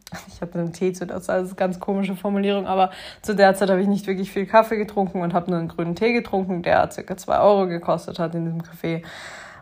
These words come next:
Und nachdem der Typ mich ja auf der Straße angesprochen hat, bin ich schon davon ausgegangen, dass er mich zumindest auf meinen Tee einlädt. Und vor allem, nachdem er mir zwei Stunden lang seine Lebensgeschichte erzählt.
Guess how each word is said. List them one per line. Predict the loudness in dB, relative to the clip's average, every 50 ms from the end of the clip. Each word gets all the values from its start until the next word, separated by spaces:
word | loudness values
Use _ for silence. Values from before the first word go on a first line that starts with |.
| -2 2
Und | 6 8 8 10 10 10 8 8 8 8 8 6 6 4 0 -2 -4 -8 -4
nachdem | -2 -2 -2 0 0 2 2 4
der | 2 2
Typ | 0 0 -2 0
mich | 2 2 2 4 6
ja | 6 6
auf | 6
der | 4 -2 0
Straße | 4 6 6 6 6 4
angesprochen | -2 0 -2 -4 -4 -4 -4 -4 -2 -2 0 2
hat, | 6 6 6 6 6 2 -2 -10 -18 -20 _ -8
bin | -6 -4
ich | -2 -2 0
schon | 0 0 0
davon | 0 0 0 0
ausgegangen, | 0 0 0 0 0 0 0 0 0 0
dass | 0 0
er | -2
mich | -2 -4 -4
zumindest | -6 -4 -2 -2 -2 -2 -2 -4
auf | -6 -4
meinen | -2 -2 -2 -2
Tee | -4 -2 2 2 2 2
einlädt. | 2 -2 -4 -4 -4 -4 -4 -6 -6 -8 -12 -14 -10
Und | -10 -8 -6
vor | 0 2
allem, | 2 2 2 2
nachdem | -2 -4 -4 -4 -4 -2
er | -2
mir | -2 -2 -4 -6 -4
zwei | 0 0 0 0
Stunden | 0 -2 -4 -2 0 0
lang | 0 0 -2
seine | -4 -4 -4 -2 -2 -2 -2 -4 -2 0
Lebensgeschichte | 2 2 2 2 -2 -4 -8 -8 -8 -12 -12 -8 -8
erzählt. | -8 -8 -4 -4 -2 -2 -4 -6